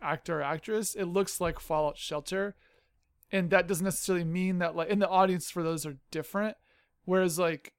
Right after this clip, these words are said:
you could put, you can, like, swap out actors and actresses and, like, appeal to different markets, but, like, Fallout Four will fundamentally not be Fallout Shelter. So it's hard to, like, extend a hand like that without, like,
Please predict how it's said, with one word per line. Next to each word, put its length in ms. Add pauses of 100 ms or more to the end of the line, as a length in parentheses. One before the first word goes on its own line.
(120)
you 140
could 180
put, 200
you 80
can, 120
like, 160
swap 300
out 100
actors 320
and 80
actresses 640
and, 140
like, 180 (140)
appeal 300
to 80
different 360
markets, 440
but, 180
like, 200 (280)
Fallout 400
Four 240
will 60
fundamentally 600
not 380
be 220
Fallout 420
Shelter. 560 (360)
So 220
it's 140
hard 320
to, 100
like, 240
extend 380
a 80
hand 280
like 200
that 320
without, 420
like, 240